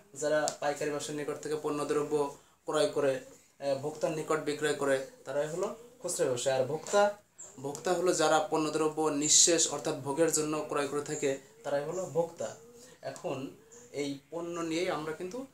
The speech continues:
ব্যবসায় করে থাকি। উৎপাদনকারী সরাসরি, এ, উৎপাদনকারী প্রথমে পাইকারি ব্যবসায়ীর নিকট বিক্রয় করে, পাইকারি ব্যবসায়ী ভোক-, খুচরা ব্যবসায়ীর নিকট বিক্রয় করে, খুচরা ব্যবসায়ী ভোক্তার নিকট বিক্রয় করে। এভাবেই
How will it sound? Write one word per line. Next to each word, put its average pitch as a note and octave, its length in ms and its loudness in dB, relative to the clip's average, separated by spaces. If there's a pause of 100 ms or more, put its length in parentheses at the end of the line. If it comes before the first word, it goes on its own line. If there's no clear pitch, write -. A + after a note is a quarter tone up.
ব্যবসায় C3+ 420 0
করে B2 160 -4
থাকি। A#2+ 340 -12 (640)
উৎপাদনকারী F3+ 540 2
সরাসরি, E3+ 580 2 (280)
এ, D3+ 260 -4
উৎপাদনকারী D#3+ 540 -4
প্রথমে D#3 340 -2 (360)
পাইকারি D3+ 240 -4
ব্যবসায়ীর D3+ 300 -2
নিকট C#3+ 220 -2
বিক্রয় C#3 300 -2
করে, C3+ 240 -2 (520)
পাইকারি D3+ 280 -6
ব্যবসায়ী D3 380 -4
ভোক-, - 460 -12
খুচরা D3+ 140 -10
ব্যবসায়ীর D3+ 320 -2
নিকট D3 160 -2
বিক্রয় C#3+ 280 -4
করে, C#3+ 180 -4
খুচরা E3+ 340 4
ব্যবসায়ী D#3+ 420 2 (420)
ভোক্তার E3 340 0
নিকট D#3 200 0
বিক্রয় A#2+ 320 -2
করে। G#2+ 240 -8 (400)
এভাবেই F3+ 420 2